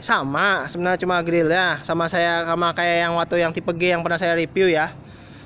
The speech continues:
Tapi bedanya dia benar-benar minim krum-kruman. Dia krumnya hanya satu garis di area kap mesin. Sisanya masih berwarna coklat, sama kayak yang E yang sebelum facelift ya, itu saya juga pernah review, itu juga sama tuh, grill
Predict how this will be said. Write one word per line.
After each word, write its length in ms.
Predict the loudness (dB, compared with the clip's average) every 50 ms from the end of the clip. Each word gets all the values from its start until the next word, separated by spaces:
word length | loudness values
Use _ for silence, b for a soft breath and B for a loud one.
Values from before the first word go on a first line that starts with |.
| B B
Tapi 240 | -2 0 2 2 4
bedanya 320 | 4 4 4 4 4 2
dia 160 | 2 2 2
benar-benar 400 | 2 4 4 4 6 4 4 4
minim 240 | 4 4 4 2 2
krum-kruman. 640 | 2 2 2 2 2 2 4 4 2 2 0 -4 -8 -14 -6 -4
Dia 80 | -2 -2
krumnya 400 | 0 0 2 2 2 4 4 4
hanya 160 | 4 2 2
satu 160 | 2 0 0
garis 240 | 2 4 4 2 4
di 160 | 4 4 4
area 320 | 4 4 4 4 4 2 0
kap 180 | 0 -4 -2 -2
mesin. 400 | -2 0 2 2 2 2 0 -4 -10 -16 B B B B B
Sisanya 320 | -2 0 2 2 2 4
masih 320 | 2 2 2 2 2 4 4
berwarna 400 | 4 4 4 4 4 2 2 2
coklat, 420 | 0 -2 -2 0 0 0 0 -2 -4 -10 -18 -8
sama 240 | -4 -2 -2 0 0
kayak 280 | 0 2 2 4 4 4 4 4
yang 140 | 2 2 0 0 -2 -4 -6 B B B B B B B B
E 240 | 0 2 2 4
yang 320 | 4 2 2 2 0 0 0
sebelum 320 | 0 2 2 2 4 2
facelift 320 | 0 0 0 0 0 0 2
ya, 240 | 2 2 2 0
itu 80 | 0 -2 0
saya 140 | 0 0 0 2
juga 160 | 2 0 0
pernah 240 | 0 0 0 0 0
review, 480 | 0 -2 -2 0 2 4 4 4 4
itu 80 | 2 0
juga 220 | 0 0 0 0 2
sama 240 | 0 0 0 0 2
tuh, 240 | 2 2 0 0
grill 320 | -2 -6 -4 0 2 2